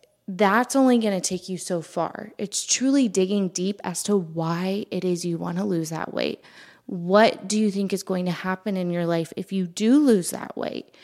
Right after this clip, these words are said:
You know, what does that mean to you? What does that look like? What are you doing in your life once you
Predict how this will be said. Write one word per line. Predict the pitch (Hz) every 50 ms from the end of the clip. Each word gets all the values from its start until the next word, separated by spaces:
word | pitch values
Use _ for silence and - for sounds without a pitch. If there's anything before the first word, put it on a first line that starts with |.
| - - - - - _ _
You | 226 208 202
know, | 196 185 180 180 185
what | 190 190 185 190 226 233 226 233 -
does | 233 226 202
that | 202 190 - - -
mean | 180 185 202 220 262 302 320 277
to | - 214 202
you? | - 135 170
What | 190 202 220
does | 254 240
that | 214 190 175 - - 180
look | 208 - - 285 -
like? | 214 175 - - -
What | 185 208 226
are | 240
you | 233 202 190 175
doing | 170 - - 226 262 294 320 302 262 233 196
in | 185 180
your | 170 170 170
life | 170 175 165 165 156 - -
once | 190 180 170 - -
you | 190 180